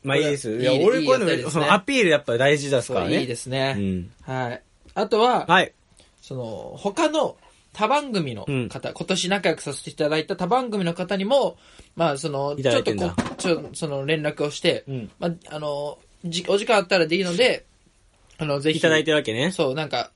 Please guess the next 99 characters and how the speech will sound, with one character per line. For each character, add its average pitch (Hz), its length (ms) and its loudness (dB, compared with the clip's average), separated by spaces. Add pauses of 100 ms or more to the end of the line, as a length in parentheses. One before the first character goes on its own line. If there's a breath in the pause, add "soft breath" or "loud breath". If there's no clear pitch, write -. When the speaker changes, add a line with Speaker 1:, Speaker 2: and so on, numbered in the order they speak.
Speaker 2:
ち - 100 -12
ょ - 20 -10
っ - 20 -20
と 143 80 -10
メ 151 100 -4
ッ - 20 -8
セ 151 140 -4
ー 131 40 -4
ジ 127 60 -8
い 120 60 -10
た 143 100 -2
だ 151 120 -2
け 185 120 -2
る 190 120 -2
と 247 80 0
嬉 170 200 2
し - 60 -8
い 170 40 -2
で 151 80 -2
す - 160 -8
っ - 20 -12
て 95 200 -8
い 156 360 2
う - 80 -8 (720)
こ 202 100 -4
と 262 100 2
は 202 60 2
言 120 140 -4
っ - 20 -14
た。 - 300 -10
Speaker 1:
う 98 60 -8
ん。 95 40 -4
う 92 40 -4
ん。 90 40 -4
Speaker 2:
そ 87 80 -4
し 82 60 -6
た 220 100 -2
ら、 220 200 2 (280 loud breath)
ま 175 160 4
あ、 147 40 0
み 151 100 -2
ん 151 60 -2
な 143 220 -4 (180)
ね、 139 340 -4
す - 160 -10
ご 123 120 -2
い - 20 -8
連 123 140 -6
絡 120 120 -8
く - 120 -14
れ 117 100 -8
て。 - 220 -12 (800 loud breath)
じ - 80 -2
ゃ - 20 -2
あ、 - 20 -6
ち - 80 -8
ょ - 20 -14
っ - 20 -12
と 131 60 -4
読 110 120 0
ま 92 120 -2
せ 92 60 -4
て 110 60 -8
い - 40 -10
た 104 80 -10
だ 95 60 -4
き - 40 -4
ま 92 40 -4
す。 - 20 -4
Speaker 1:
い 90 40 -6
い - 20 -6
ね。 90 80 -10
う - 20 -16
ん。 - 40 -20
Speaker 2:
そ - 280 -16
の、 120 140 -16
Speaker 1:
卒 135 240 -2
業 180 140 4
式 - 160 -8
み 92 80 -4
た 90 60 -2
い 80 40 -4
だ 78 80 -8
ね。 92 160 -8 (140)
Speaker 2:
<laughs> 180 160 2
そ 156 220 2
う。 147 60 2 (960 loud breath)
ラ 151 140 2
ジ 170 80 4
オ 185 40 4
ネ 180 100 4
ー - 40 2
ム、 135 60 -6
倉 190 280 0
橋 175 100 0
さ - 180 -4
ん。 - 160 -8
Speaker 1:
は 165 120 4
い、 - 140 2